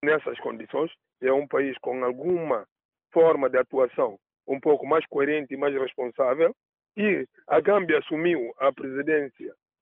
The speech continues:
da comissão e o único que estava disponível é a Guiné-Bissau,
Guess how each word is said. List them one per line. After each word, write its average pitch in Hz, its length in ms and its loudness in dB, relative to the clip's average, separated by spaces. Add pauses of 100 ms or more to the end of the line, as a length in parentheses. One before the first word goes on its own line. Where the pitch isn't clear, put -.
(140)
da 135 160 2
comissão 131 560 -4 (380)
e 175 200 0
o 151 100 -4
único 185 400 2
que - 80 -8
estava 175 340 -2
disponível 170 540 -4 (320)
é 160 60 0
a 175 100 6
Guiné-Bissau, 190 600 0